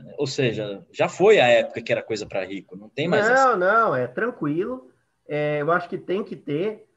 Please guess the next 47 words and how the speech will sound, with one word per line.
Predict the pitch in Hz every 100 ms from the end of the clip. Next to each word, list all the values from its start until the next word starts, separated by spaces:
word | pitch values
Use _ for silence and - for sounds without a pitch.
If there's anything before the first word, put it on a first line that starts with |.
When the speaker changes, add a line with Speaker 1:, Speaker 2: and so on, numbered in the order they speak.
| -
Speaker 2:
até | 208 202 254
porque | 226 160 202 233
a |
gente | 208 240 233 233 208 175 151 123
sabe | - 196 226 214
que | -
a | 185
gente | 180 202 -
tá | 185
num | 190
continente | 175 185 175 170 147 185 -
que | 202
é |
uma | 208 190
bosta, | 135 123 107 - 98
né? | 101 123 - _ _ -
Do | 156
nosso | 175 202 -
Speaker 1:
É. | 185
Speaker 2:
lado | 180 180
aqui | 160 - 185
tem | 196 180
a |
Speaker 1:
A | 170 151 156
cada, | 151 170
Speaker 2:
Argentina. | 220 220 208
Speaker 1:
cada | 185 180 175
quinze, | 190 240 226 208
vinte | 190 165
anos | 185
vai | 196
dar | 220
merda, | 185 110 92 85 -
a |
gente | 123
sabe. | - 95 - - _ _ _ _
Speaker 2:
Tem | 185
a | 185 170
Speaker 1:
Ou | -
menos. | - 175
Speaker 2:
Argentina, | 190 208 214 208 _ _ _ _
tem | 175
a | 185
Argentina, | 160 160 143 - 196 208 175
tem | 170 180
Venezuela, | 170 160 147 135 113 143 165 160 156 151 _ _
né? | 131 151 156